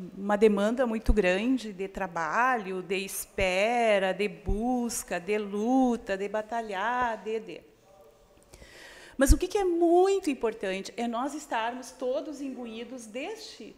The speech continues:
propósito, não é? Deste grande propósito, que é o que nos move, que é o que nos coloca em ação.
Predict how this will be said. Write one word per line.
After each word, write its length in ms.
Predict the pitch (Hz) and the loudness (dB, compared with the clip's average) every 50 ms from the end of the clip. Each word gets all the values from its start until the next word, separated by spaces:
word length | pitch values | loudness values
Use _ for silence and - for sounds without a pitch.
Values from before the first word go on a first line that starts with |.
| - _ | -18 _
propósito, 840 | - 220 214 220 - 208 202 190 190 196 190 190 196 - - - 196 | -12 -12 -12 -8 -6 -4 -4 -2 -4 -4 -6 -10 -16 -16 -12 -12 -10
não 160 | 185 185 180 | -10 -8 -8
é? 300 | 175 170 180 196 220 226 | -8 -8 -6 -6 -8 -6
Deste 300 | 196 190 208 - - 240 | -6 -4 -4 -4 -4 -2
grande 520 | 196 233 226 220 226 233 247 262 240 214 | -2 2 4 4 6 6 4 0 0 -2
propósito, 680 | - - - - - - - 87 87 180 185 - - 196 | -6 -8 -10 -10 -8 -10 -8 -6 -6 -6 -6 -6 -8 -8
que 140 | - - 208 | -6 -4 -2
é 60 | 196 | -2
o 60 | 202 | -2
que 140 | 202 - 226 | -2 -4 -6
nos 180 | 226 254 285 - | -6 -6 -2 0
move, 480 | 294 277 262 247 240 240 233 226 208 | 0 2 4 6 6 6 4 2 -2
que 140 | - - 196 | -8 -6 -6
é 40 | 190 | -6
o 60 | 190 | -6
que 100 | 190 - | -6 -10
nos 160 | 208 202 - | -10 -10 -10
coloca 440 | - - 220 208 202 208 214 - 262 | -4 -2 2 4 4 4 4 2 -4
em 100 | 233 214 | -4 -4
ação. 440 | 208 208 - - - 170 160 170 | -6 -2 0 0 0 0 -2 -8